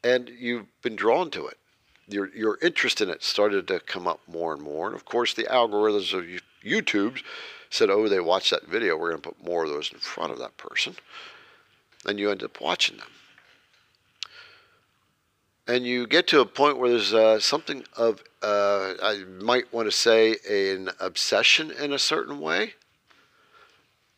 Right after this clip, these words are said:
where it, you're just magnetically drawn to that stuff. What did this person make? And then you start seeing these other videos of how people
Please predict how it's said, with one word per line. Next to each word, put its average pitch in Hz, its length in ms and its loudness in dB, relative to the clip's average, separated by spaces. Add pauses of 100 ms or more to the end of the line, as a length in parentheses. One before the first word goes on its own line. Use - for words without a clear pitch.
(1120)
where 117 320 8
it, 113 260 -6
you're 120 100 -2
just 120 300 0
magnetically 110 1300 -2
drawn 113 480 0
to 139 120 -14
that 87 180 -4
stuff. - 480 -6
What 135 180 -4
did - 160 -14
this 127 220 -2
person 90 480 -2
make? 78 280 -10 (280)
And 110 100 -6
then 196 140 4
you 254 80 0
start 175 280 2
seeing 160 220 2
these 135 160 2
other 135 220 4
videos 113 680 2
of 104 360 0
how 107 120 0
people 95 680 -4